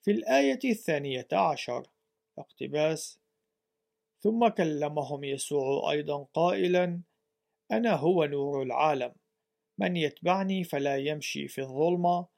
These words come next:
بل يكون له نور الحياة". نهاية الاقتباس. وفي أشعياء في الإصحاح الثاني في الآية الخامسة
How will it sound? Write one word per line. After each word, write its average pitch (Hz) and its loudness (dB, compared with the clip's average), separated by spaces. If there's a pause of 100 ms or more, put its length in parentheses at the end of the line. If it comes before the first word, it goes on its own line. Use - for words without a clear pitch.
(460)
بل 240 4
يكون 190 2
له 151 0
نور 143 0
الحياة". 143 -2 (520)
نهاية 135 -6
الاقتباس. - -6 (1600)
وفي 160 -4
أشعياء 151 0 (500)
في 165 -8
الإصحاح - -4
الثاني 170 -4
في 151 -10
الآية 139 -6
الخامسة 180 -4